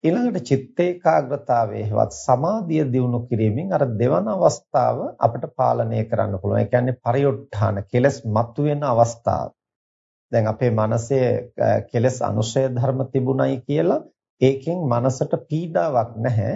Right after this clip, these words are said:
අර පරිඋත්ථාන වශයෙන්, ව්‍යතික්‍රමන වශයෙන්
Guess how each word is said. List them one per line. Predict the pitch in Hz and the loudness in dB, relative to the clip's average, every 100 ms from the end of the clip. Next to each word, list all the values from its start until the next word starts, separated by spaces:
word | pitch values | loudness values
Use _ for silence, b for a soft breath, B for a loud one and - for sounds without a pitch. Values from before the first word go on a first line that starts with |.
| 262 | -4
අර | 120 120 120 - - | 0 2 2 0 -4
පරිඋත්ථාන | - 117 170 180 - 156 175 156 | -2 0 0 -4 -6 -2 0 0
වශයෙන්, | 117 110 - 131 180 | 2 0 0 -2 2
ව්‍යතික්‍රමන | 117 113 160 - 180 151 131 | 2 2 -4 0 0 2 0
වශයෙන් | 110 - 113 151 | 0 0 0 0